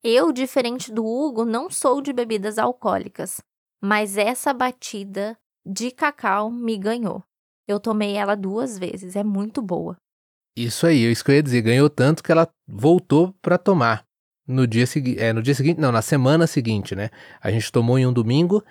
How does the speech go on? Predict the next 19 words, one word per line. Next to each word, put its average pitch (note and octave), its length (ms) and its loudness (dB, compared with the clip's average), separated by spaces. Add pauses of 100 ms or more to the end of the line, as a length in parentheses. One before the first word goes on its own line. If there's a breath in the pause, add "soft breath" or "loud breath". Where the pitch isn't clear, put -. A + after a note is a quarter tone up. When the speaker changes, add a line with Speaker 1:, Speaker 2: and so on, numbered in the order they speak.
(420 soft breath)
Speaker 2:
e A2 80 -2
gostamos C3 480 2
tanto D#3 280 0
que E3 80 0
no D3+ 80 4
domingo C#3+ 340 2
seguinte C#3+ 460 0
a C3 40 6
gente B2 160 0
ainda A#2+ 140 2
estava A2+ 340 0
por C#3 200 0
lá, C3+ 240 4 (300)
voltamos C#3 520 4
na C3+ 120 4
mesma F3+ 460 4
barraquinha D#3 540 0
e C#3 60 -2
tomamos A#2+ 640 0